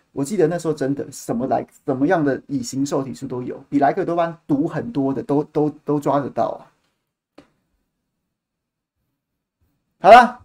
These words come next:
那今天谢谢大家了。Eddie，我知道你举手，但是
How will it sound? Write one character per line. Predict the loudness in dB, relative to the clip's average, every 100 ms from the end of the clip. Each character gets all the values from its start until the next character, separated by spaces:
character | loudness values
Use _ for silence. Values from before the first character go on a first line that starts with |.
| -2
那 | 0
今 | 4
天 | 4
谢 | 4
谢 |
大 | 6 8
家 | 10
了。 | 8 8
Eddie， | 6 8 4 2 -6 _ _ _ -4
我 | 4
知 | 6
道 | 6
你 |
举 | 4 0
手， | 4 6
但 | 6 4
是 | 4 2 2